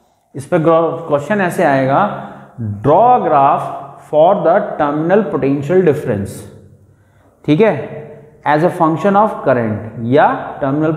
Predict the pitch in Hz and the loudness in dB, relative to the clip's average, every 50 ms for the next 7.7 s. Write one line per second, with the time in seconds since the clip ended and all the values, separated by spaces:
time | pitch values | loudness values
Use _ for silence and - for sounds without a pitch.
0 | - - - - 151 151 156 190 233 254 233 170 143 139 139 139 139 139 139 139 | -6 -10 -8 -6 -4 -2 0 2 2 2 2 2 4 4 4 2 0 -2 -4 -6
1 | - - 175 170 170 - - 135 139 156 185 214 208 165 131 110 - 127 131 143 | -4 -4 -4 -4 -4 0 0 0 2 2 2 0 0 -2 -4 -4 -2 0 2 4
2 | 160 185 202 202 147 165 160 143 147 151 143 - - 113 101 101 101 104 - - | 4 4 2 0 0 -2 -2 -2 -2 -4 -6 -4 -4 -6 -4 -6 -8 -12 -14 -18
3 | - - - - _ _ _ _ _ _ _ _ _ _ _ _ _ 185 208 208 | -20 -20 -20 -20 _ _ _ _ _ _ _ _ _ _ _ _ _ -4 0 0
4 | 220 - - - - - - - - - - - - - - - _ _ _ - | 0 0 0 -4 -8 -10 -12 -14 -16 -20 -20 -20 -20 -20 -20 -20 _ _ _ 2
5 | 151 170 190 220 233 - - - 160 147 147 143 156 165 165 165 156 135 120 110 | 4 4 4 4 2 0 -2 -4 -4 -4 -2 0 0 -2 -2 0 0 -2 -2 -4
6 | - - - - - - - - - - - _ _ 131 127 131 - - - - | -8 -12 -16 -18 -20 -20 -20 -20 -20 -20 -20 _ _ -12 -12 -12 -12 -14 -16 -8
7 | - - 156 175 208 226 208 - 208 190 190 190 185 | -2 0 2 2 2 2 0 -2 -4 -4 -2 -2 -2